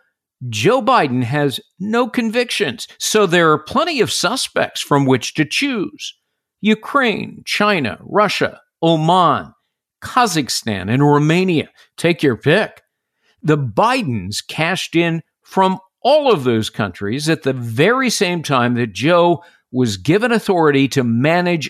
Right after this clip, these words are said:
American foreign policy over them.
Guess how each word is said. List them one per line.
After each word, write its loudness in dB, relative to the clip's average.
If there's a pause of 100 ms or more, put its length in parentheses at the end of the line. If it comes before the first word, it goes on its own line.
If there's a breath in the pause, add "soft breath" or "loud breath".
American 0
foreign 0
policy -2 (380)
over 2
them. -6